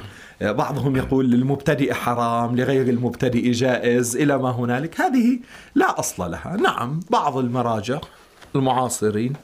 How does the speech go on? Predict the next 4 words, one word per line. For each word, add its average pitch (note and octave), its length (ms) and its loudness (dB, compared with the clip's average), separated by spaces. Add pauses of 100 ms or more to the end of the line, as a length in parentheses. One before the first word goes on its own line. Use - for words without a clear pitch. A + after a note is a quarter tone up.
(520)
آه، F2+ 760 -2 (200)
كالشيخ B2+ 680 0
المكارم A#2 560 0
الشيرازي، D3 680 0